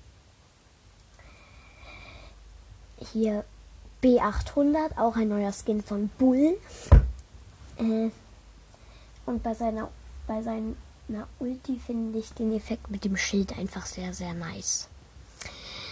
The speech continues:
Auf Platz drei ist,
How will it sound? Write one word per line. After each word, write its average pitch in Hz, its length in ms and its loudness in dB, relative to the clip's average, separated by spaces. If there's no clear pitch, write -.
Auf 226 180 2
Platz - 580 -6
drei 277 800 2
ist, 254 300 0